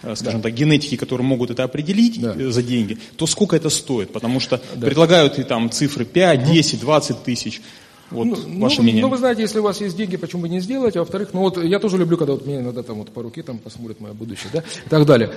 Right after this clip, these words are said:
Speaker 2: М, вполне, я, я, извините, я комментировать это не, не буду. Ну, хотите, делайте. Здесь вот как бы я, я к этому отношусь именно вот так вот, да.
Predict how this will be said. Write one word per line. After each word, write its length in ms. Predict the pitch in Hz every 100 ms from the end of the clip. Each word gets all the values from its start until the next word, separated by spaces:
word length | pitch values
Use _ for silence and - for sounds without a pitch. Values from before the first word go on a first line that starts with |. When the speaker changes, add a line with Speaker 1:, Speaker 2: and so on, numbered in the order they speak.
| -
Speaker 2:
М, 680 | 170 170 196 214 180 165 156
вполне, 340 | - 220 240 175
я, 80 | 208
я, 320 | 190 202 190 156 151 160 151 147 156
извините, 340 | 160 151 185 147
я 100 | 143
комментировать 420 | 139 143 151 135
это 100 | 135
не, 120 | 151
не 120 | 170
буду. 220 | 214 254 214
Ну, 220 | 202 160
хотите, 320 | 196 214 214
делайте. 400 | 208 147 107 -
Здесь 220 | 117 117
вот 100 | 143
как 160 | - 139
бы 80 | 151
я, 80 | 170 170
я 140 | 190 190
к 40 |
этому 180 | 180 170
отношусь 300 | 156 175 156
именно 200 | 135 131
вот 160 | 123
так 160 | - -
вот, 100 | -
да. 120 | 123